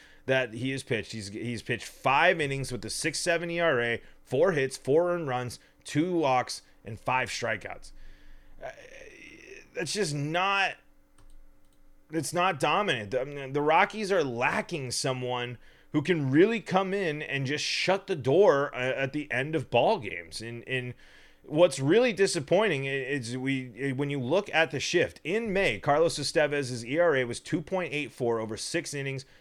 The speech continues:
eight hits, two runs, two of them earned, three walks, no strikeouts. In May, that jumped to an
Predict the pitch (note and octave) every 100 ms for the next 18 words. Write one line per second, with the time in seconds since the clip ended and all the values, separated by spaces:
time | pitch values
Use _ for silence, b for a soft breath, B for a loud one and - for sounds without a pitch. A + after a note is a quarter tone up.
0 | b b E3 F3 C3+ C#3 C3 - - -
1 | D#3+ E3 C3+ B2+ B2 - b b b C#3+
2 | D3 C#3 C#3 B2+ A#2+ A2+ - b b -
3 | D#3+ G#3 D#3 C#3+ B2+ - - B2 C#3+ -
4 | C3+ G#2 F#2+ - - b b b - F#3
5 | F3+ C#3 C3+ G#3 G#3+ G2 G2+ b b b
6 | C3+ D#3+ C3+ G#2 - G3 A3+ - F3+ E3